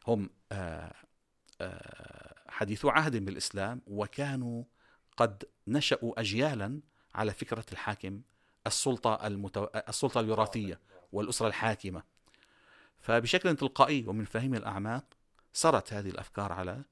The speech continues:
طاعتهم لبني أمية، فاستطاع بنو أمية أن يحولوا الحكم إلى ملك عضوض. فالرأي العام هو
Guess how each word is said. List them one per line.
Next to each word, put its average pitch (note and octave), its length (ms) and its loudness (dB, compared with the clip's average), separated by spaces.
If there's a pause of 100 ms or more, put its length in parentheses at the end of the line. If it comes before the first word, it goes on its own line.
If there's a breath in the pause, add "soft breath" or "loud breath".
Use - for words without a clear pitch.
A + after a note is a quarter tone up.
(380)
طاعتهم G2 480 0
لبني F#2 240 -4
أمية، G#2 400 -8 (320)
فاستطاع A#2 460 -2
بنو G2 280 -4
أمية F#2+ 260 -6
أن F#2+ 80 -10
يحولوا F#2 420 -6
الحكم - 260 -12
إلى F#2 280 -10 (460 soft breath)
ملك F#2+ 220 -8
عضوض. E2+ 500 -10 (760 soft breath)
فالرأي D3 360 6
العام B2+ 360 6
هو G#2+ 200 -4